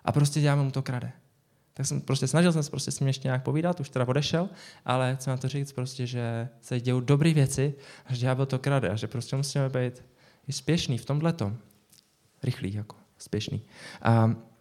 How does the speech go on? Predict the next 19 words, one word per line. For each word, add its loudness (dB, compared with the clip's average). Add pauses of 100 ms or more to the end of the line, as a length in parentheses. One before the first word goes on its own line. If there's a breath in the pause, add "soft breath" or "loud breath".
(480)
v 0
tomhletom 4
a, 2 (840 soft breath)
a 4
kdybyste 6
to 2
někdy 4
potkali, 2
jak -2
některý -2
z -12
toho 0
viděl, 2
jako -2
pozbuďte. -2 (100)
Pozbuďte -4
ho 2
ve 4
víře. 2